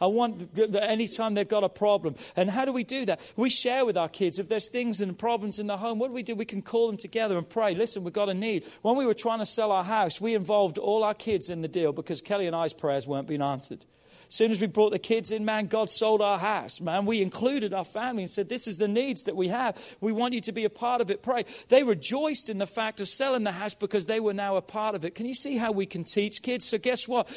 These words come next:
When they're having problems in their adult years, and even before they become an adult, while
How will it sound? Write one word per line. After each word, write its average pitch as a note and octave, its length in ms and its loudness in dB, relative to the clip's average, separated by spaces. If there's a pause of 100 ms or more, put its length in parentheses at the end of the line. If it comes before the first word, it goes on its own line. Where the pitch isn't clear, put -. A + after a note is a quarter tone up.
(120)
When G#3 220 4
they're A#3+ 120 4
having G3+ 280 0
problems F#3 520 2
in F#3 120 0
their G#3+ 180 4
adult F#3 360 2
years, E3 280 2
and F3 100 -2
even G#3+ 200 0
before A#3 340 2
they A#3 100 4
become G3+ 360 0
an E3 60 2
adult, D#3+ 340 4
while G#3 360 4